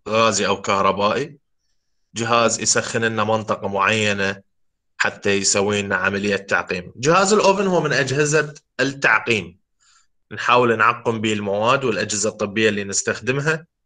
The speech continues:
حتى نقدر نعيد استخدامها على مريض ثاني.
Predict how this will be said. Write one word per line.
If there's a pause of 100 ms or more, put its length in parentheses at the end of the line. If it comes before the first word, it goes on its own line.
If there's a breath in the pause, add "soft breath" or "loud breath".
(1600)
حتى
نقدر
نعيد
استخدامها
على
مريض
ثاني.